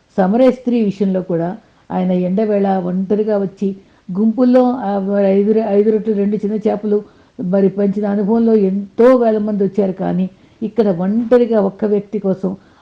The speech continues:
అది కూడా అంటరాని స్త్రీ, ఆ, అభాగ్యురాలు, మనుషులు ద్వేషించబడినటువంటి ఆ స్త్రీని మరి ఆదరించడానికి వచ్చాడు. మనల్ని కూడా ఏ పరిస్థితిలో ఉన్నా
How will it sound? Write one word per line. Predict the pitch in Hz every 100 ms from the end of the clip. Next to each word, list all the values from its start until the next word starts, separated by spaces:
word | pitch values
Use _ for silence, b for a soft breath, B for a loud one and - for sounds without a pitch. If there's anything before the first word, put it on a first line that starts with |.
| 190
అది | 190 220
కూడా | 214 202
అంటరాని | 190 190 220 220 233 214 202
స్త్రీ, | - 208 220 262 - _ b b 185
ఆ, | 180 175 185 175 185 185
అభాగ్యురాలు, | 180 202 202 214 202 196 214 b b b
మనుషులు | 190 202 226
ద్వేషించబడినటువంటి | 175 202 214 233 220 208 208 190 190 190 185 180 196
ఆ | 180 196
స్త్రీని | 196 208 202 185 185 b b b 180
మరి | 180 180
ఆదరించడానికి | 180 185 214 190 196 180 170
వచ్చాడు. | 165 190 180 180 - b b 190
మనల్ని | 190 226 220
కూడా | 214 190 190
ఏ | 185 208
పరిస్థితిలో | 214 202 202 226 226 220
ఉన్నా | 196 190